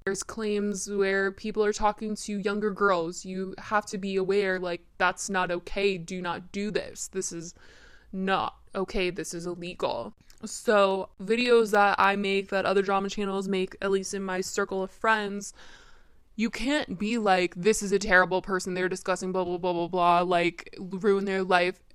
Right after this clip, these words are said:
Most of the time, it's, for me, it's kind of just like, "This is what I heard. This is what I've seen. You guys can form your own opinions,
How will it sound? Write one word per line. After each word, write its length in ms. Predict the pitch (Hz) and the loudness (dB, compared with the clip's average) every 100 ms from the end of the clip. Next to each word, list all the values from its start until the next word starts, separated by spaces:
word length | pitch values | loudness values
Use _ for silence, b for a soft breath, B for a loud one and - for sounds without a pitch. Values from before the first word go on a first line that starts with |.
| - | -10
Most 460 | 208 208 226 277 208 | -4 2 2 2 -2
of 60 | |
the 100 | 262 | 0
time, 460 | 220 196 190 185 180 | 4 4 4 2 -4
it's, 480 | - 180 - - - _ - - _ _ - | -6 -6 -6 -8 -10 _ -20 -20 _ _ -12
for 160 | 180 | -10
me, 600 | 185 190 185 175 165 175 - - - | -8 -6 -4 -4 -6 -8 -12 -16 -14
it's 340 | 165 - - | -14 -12 -14
kind 240 | - 180 175 | -6 -4 -4
of 80 | |
just 300 | 175 175 - | -6 -8 -6
like, 260 | 185 170 - | -6 -6 -6
"This 160 | 185 196 | -8 -6
is 120 | 190 | 0
what 180 | 190 170 | 2 2
I 80 | |
heard. 460 | 151 208 196 208 196 | -2 0 4 4 2
This 180 | 190 180 | -4 -6
is 100 | 180 | -4
what 140 | 170 | -2
I've 120 | 165 | -2
seen. 440 | - 220 214 220 220 B B B B B - | -6 -4 -2 -2 -6 B B B B B -4
You 100 | 196 | 2
guys 260 | 196 202 | 2 2
can 160 | - 208 | -4 -4
form 180 | 202 202 | -2 -2
your 140 | 196 | 0
own 180 | 185 185 | 0 0
opinions, 640 | 180 208 233 247 247 240 | -2 -2 0 0 0 -2